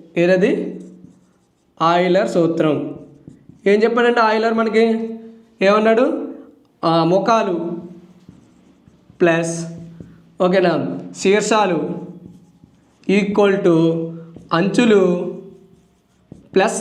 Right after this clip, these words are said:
రెండు అని చెప్పాడండి సూత్రం. ఏమని చెప్పాడు, ముఖాలు ప్లస్ శీర్షాలు equal to అంచులు ప్లస్ రెండు అని చెప్పింది ఏంటంటే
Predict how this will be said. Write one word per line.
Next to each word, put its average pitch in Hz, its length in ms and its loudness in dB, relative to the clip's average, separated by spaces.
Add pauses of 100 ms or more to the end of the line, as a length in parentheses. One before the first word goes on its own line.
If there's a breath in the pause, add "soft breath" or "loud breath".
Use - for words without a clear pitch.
రెండు 165 200 4
అని 170 120 2
చెప్పాడండి 139 440 -2 (400)
సూత్రం. 151 340 0 (240)
ఏమని 175 200 2
చెప్పాడు, 185 300 2 (520 loud breath)
ముఖాలు 196 380 2 (100)
ప్లస్ 247 260 2 (360)
శీర్షాలు 220 480 2 (160)
equal 208 340 2
to 180 100 4 (440)
అంచులు 220 360 2
ప్లస్ 233 240 0
రెండు 190 180 2
అని 190 120 -2
చెప్పింది 185 340 0
ఏంటంటే 190 260 2